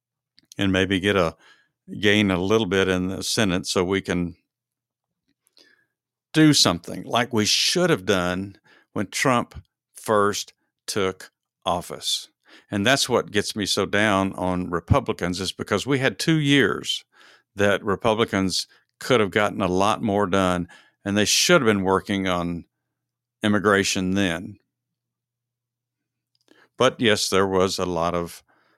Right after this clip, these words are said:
things uh, that interfered with many issues back then, because Democrats, from just about the time that, uh, Trump took office till he left office, they were trying to remove him from office.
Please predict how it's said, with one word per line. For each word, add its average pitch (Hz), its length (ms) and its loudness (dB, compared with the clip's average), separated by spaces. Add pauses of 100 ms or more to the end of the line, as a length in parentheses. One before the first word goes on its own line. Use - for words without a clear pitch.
(220)
things 87 500 -6 (500)
uh, 82 360 -4 (640)
that 101 200 0
interfered 82 680 0 (320)
with - 340 -8 (200)
many 87 340 0
issues 85 600 -4 (360)
back - 240 -2
then, 82 240 -2
because 82 420 -2
Democrats, 110 640 0
from 87 300 0 (260)
just - 200 -2
about 156 220 2
the - 60 -6
time 104 360 2
that, 90 260 -2
uh, 85 220 0
Trump 98 240 -2
took - 220 -4
office 87 500 -2 (600)
till 98 220 0
he 98 140 0
left 90 320 0
office, 82 500 -2 (800)
they 110 120 2
were 95 80 0
trying 104 380 2
to 90 80 -2
remove 90 380 2
him 82 140 -6
from 78 200 -10
office. - 540 -8